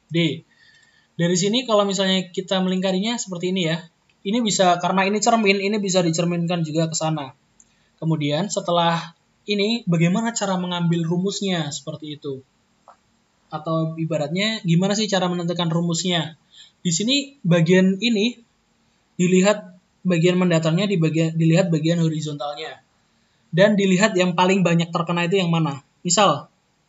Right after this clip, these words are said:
di sini dia terkena D aksen dan juga E aksen dan E. Ingat dari prinsip, eh, penjumlahan ini ya,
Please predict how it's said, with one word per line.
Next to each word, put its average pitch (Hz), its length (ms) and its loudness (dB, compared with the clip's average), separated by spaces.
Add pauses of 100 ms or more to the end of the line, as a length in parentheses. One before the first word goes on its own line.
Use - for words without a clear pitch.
(580)
di 165 160 0
sini 226 240 4
dia 220 240 4
terkena 214 560 0 (400)
D 170 240 4
aksen 185 640 0 (240)
dan 170 240 4
juga 208 480 2 (480)
E 170 160 -4
aksen 185 320 2
dan 160 160 0
E. 165 320 0 (480)
Ingat 247 400 -2
dari 185 400 4
prinsip, 190 640 2 (480)
eh, 175 260 2 (800)
penjumlahan 180 540 0
ini 202 180 0
ya, 196 160 0